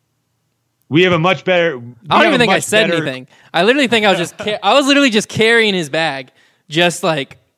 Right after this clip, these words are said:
Speaker 2: I was just walking down carrying his bag,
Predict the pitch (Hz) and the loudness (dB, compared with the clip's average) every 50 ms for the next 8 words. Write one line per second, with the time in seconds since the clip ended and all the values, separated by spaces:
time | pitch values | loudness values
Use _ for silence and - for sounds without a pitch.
0 | _ - - 175 160 151 156 - 160 185 190 196 175 151 156 175 175 175 175 185 | _ -20 -18 -18 -18 -14 -8 -2 0 2 2 2 0 0 2 2 2 2 2 0
1 | 185 165 165 165 165 160 160 - - 185 180 175 170 165 156 143 131 151 156 156 | -4 -2 0 0 0 -2 -4 -4 -2 -2 0 0 0 -2 -4 -4 -2 -2 0 0
2 | 151 147 139 | 0 0 -2